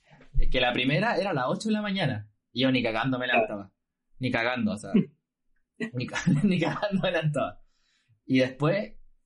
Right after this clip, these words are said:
Speaker 1: lo hizo, lo hice con, con, con el, el curso que venía antes. Y nos tocó otro profe que era también muy simpático. Sí, de hecho, él quería que hiciera la práctica con él, ¿cachai? Porque, ¿cachai? Que como que me interesaba la weá, pues, ¿cachai?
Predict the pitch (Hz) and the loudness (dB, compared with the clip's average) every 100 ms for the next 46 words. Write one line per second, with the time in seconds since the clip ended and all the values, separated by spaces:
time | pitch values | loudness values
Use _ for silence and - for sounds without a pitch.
0 | _ _ _ _ _ 139 131 139 170 156 | _ _ _ _ _ 0 0 2 2 2
1 | 151 147 131 156 180 156 151 147 147 139 | 0 0 2 2 0 -2 0 -2 -2 -4
2 | 135 131 123 120 - _ _ 127 127 120 | -4 -6 -8 -14 -18 _ _ -2 0 -2
3 | 117 113 110 101 - 120 120 156 165 147 | -6 -8 -8 -8 -6 -6 0 0 2 2
4 | 135 127 147 - - - - - - _ | 2 2 0 -2 -8 -16 -20 -20 -20 _
5 | _ _ _ - 131 139 135 156 156 135 | _ _ _ -4 -2 0 0 2 0 -4
6 | - 123 135 135 131 147 156 147 180 185 | -4 -2 -2 0 -2 0 2 4 2 0
7 | 175 - 165 160 135 127 123 123 131 147 | -2 0 -2 0 -2 -4 -4 -4 -2 0
8 | 160 135 127 123 - 131 131 143 123 143 | 2 2 2 -2 -4 -6 -4 -2 0 -2
9 | 147 156 135 117 139 160 151 151 156 151 | -2 -2 -2 -2 -2 -4 -6 -8 -6 -8
10 | - 139 127 131 127 151 156 156 151 147 | -2 0 0 -2 -2 -2 0 -4 -4 -6
11 | 139 135 131 135 131 170 190 185 110 107 | -6 -6 -6 -6 -2 -2 -2 -6 -10 -14
12 | - | -16